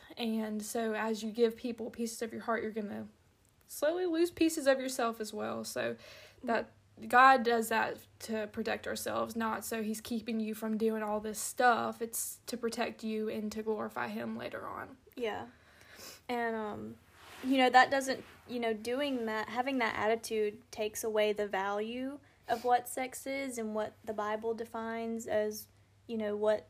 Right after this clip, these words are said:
Speaker 2: sex is meant for. And it, it's a gift. Like, it's a good thing. And not enough Christians or people talk about that. It is a good and it's a great thing. And it's a gift that God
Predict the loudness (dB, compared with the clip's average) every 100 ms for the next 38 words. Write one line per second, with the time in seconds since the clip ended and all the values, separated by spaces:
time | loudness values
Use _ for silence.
0 | _ -8 0 0 0 -6 -6 -10 -4 2
1 | 2 2 -2 -4 -2 -4 -2 -2 2 0
2 | 2 0 0 -2 -2 -2 0 -4 0 -2
3 | 0 0 0 -4 -6 -4 -4 -4 0 0
4 | 0 2 2 2 -10 -20 -20 _ 0 2
5 | 2 -2 -4 -2 -4 -6 -10 -4 -6 -2
6 | -4 -4 -6 -8 -4 -4 -2 2 4 4
7 | 0 0 2 2 0 2 4 2 -2 -2
8 | -4 -4 -4 0 2 0 -2 _ -2 0
9 | 0 -2 -2 -2 -2 -2 0 0 0 -4
10 | -4 -2 -4